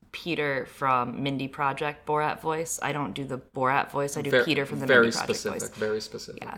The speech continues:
Speaker 1: thank you. It's a good impression. My
Speaker 2: Quote,
Speaker 1: wife.
Speaker 2: Wayne, Wayne Gretzky, Michael Scott.
Speaker 1: <laughs> As a my wife, there, there's, like, a certain amount of power you have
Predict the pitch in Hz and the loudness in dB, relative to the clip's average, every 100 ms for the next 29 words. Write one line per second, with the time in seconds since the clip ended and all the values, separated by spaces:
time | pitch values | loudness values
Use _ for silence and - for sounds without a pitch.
0 | - 196 - - - 151 196 202 202 160 | -8 -8 -6 -6 -4 -4 -2 -2 -2 -2
1 | 156 - 135 190 277 156 151 123 - 127 | -6 -8 -8 -2 0 4 6 6 6 4
2 | 120 113 - 117 113 110 107 - - 104 | 4 2 -4 -4 0 0 0 -4 -10 -14
3 | - 110 - 104 - - - 160 - - | -8 -8 -6 -8 -8 -10 -10 -12 -10 -14
4 | - - - 226 285 262 269 233 185 180 | -14 0 6 8 8 10 10 10 8 6
5 | - - - - - _ _ 175 208 202 | -2 -12 -16 -16 -20 _ _ 2 2 4
6 | 220 226 285 330 233 220 214 196 175 - | 2 2 2 2 2 0 2 2 0 2
7 | 151 151 214 240 226 254 262 269 | 4 4 2 0 2 2 2 0